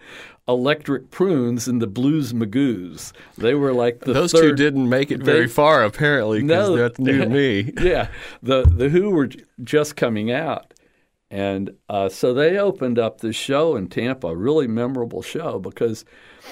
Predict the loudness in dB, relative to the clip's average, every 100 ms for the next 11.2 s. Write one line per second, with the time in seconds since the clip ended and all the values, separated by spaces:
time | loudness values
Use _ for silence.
0 | -18 -4 -4 -2 -2 -2 0 -2 -2 -4
1 | -8 -4 -2 -2 -2 -4 -6 -4 -2 -4
2 | -6 -10 _ -18 -10 -6 -4 -6 -8 -12
3 | -8 -6 -6 -8 -8 -8 -6 -6 -4 -4
4 | -4 -6 -6 -10 -6 -6 -6 -6 -8 -12
5 | -12 -8 -4 -2 -2 -4 -12 -16 _ -10
6 | -8 -12 -14 -18 -20 _ _ _ -10 -4
7 | -2 -2 -2 0 0 -2 -4 -4 -4 -2
8 | -4 -4 -8 -6 -6 -6 -8 -12 -14 -12
9 | -12 -6 -6 -6 -14 _ -14 -14 -12 -16
10 | -16 -8 -4 -2 -4 -8 -12 -6 -4 -4
11 | -6 -8